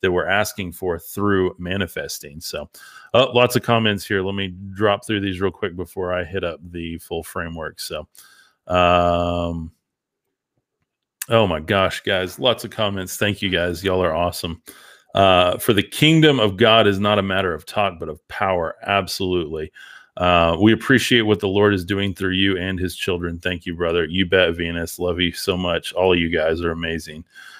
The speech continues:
Um, Belly, Belly Boo Vlogs, uh, that's, like, his favorite verse. Uh, yeah, it is. It is my favorite verse.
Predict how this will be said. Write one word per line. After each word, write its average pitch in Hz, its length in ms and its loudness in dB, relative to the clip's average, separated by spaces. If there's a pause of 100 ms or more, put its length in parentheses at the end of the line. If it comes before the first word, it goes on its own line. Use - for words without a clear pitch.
(260)
Um, 82 600 2
Belly, 110 840 6
Belly 123 380 4
Boo 120 200 6
Vlogs, 117 800 4
uh, 98 500 2
that's, 107 280 -2
like, 104 160 -2
his 101 160 -8
favorite 95 360 -6
verse. 101 460 -2 (520)
Uh, 90 260 2
yeah, 95 240 4
it 95 80 4
is. 92 300 0
It 87 120 -4
is 87 160 -6
my 85 140 -4
favorite 82 320 -8
verse. 87 260 -20